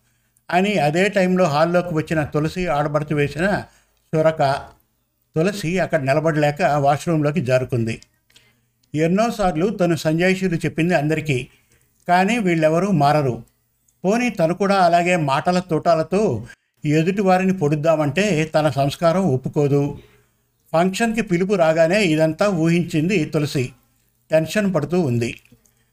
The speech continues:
దీప్తి వచ్చిందని వెంటనే ఊర్లో ఉన్న బంధువులకు చెప్తే ఇక ఫోన్ మోగడం ఆగదు.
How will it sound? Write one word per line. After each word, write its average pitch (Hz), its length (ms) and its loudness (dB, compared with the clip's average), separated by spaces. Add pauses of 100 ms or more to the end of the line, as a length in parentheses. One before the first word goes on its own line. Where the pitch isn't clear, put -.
(220)
దీప్తి 220 400 -2
వచ్చిందని 190 520 0
వెంటనే 185 440 2
ఊర్లో 180 380 0
ఉన్న 175 180 0
బంధువులకు 151 480 0
చెప్తే 175 720 -2 (380)
ఇక 185 240 0
ఫోన్ 190 360 -2
మోగడం 160 580 0 (120)
ఆగదు. 131 440 0